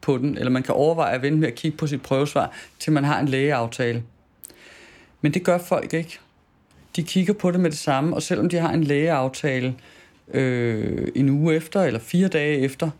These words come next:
så ringer de med det samme til hospitalerne, for eksempel. Ikke? Så det, jeg hører, det er også, at de der, øh, løsninger,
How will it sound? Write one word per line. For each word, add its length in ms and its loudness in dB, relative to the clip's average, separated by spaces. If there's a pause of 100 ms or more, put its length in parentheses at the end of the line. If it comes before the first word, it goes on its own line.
(160)
så 180 -4
ringer 220 4
de 120 0
med 120 2
det 80 -10
samme 340 0 (540)
til 320 -2
hospitalerne, 600 -2
for 100 -6
eksempel. 340 -6 (220)
Ikke? 120 4 (400)
Så 320 0 (260)
det, 80 4
jeg 120 4
hører, 340 2
det 160 -2
er 100 2
også, 360 0 (460)
at 140 -6
de 80 4
der, 240 2 (600)
øh, 720 0
løsninger, 640 0